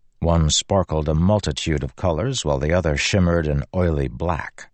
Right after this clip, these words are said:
Both stood tall, holding spears as long as a building,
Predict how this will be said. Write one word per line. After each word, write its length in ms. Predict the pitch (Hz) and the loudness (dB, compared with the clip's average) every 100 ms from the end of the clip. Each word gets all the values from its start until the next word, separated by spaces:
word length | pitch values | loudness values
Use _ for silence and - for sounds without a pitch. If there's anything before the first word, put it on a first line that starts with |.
| _ _ _ _ _ _ - | _ _ _ _ _ _ 0
Both 260 | 95 98 | 2 2
stood 460 | - - 98 78 - | 0 0 0 0 -2
tall, 440 | 101 90 85 120 | 0 2 2 0
holding 440 | 85 92 87 85 80 | 2 0 2 2 2
spears 560 | - 104 98 95 98 | 0 0 2 2 2
as 180 | 90 76 | 0 0
long 240 | 90 92 | 2 2
as 140 | 87 76 | 2 0
a 60 | |
building, 580 | 76 98 90 65 55 - | -2 0 0 -2 -8 -10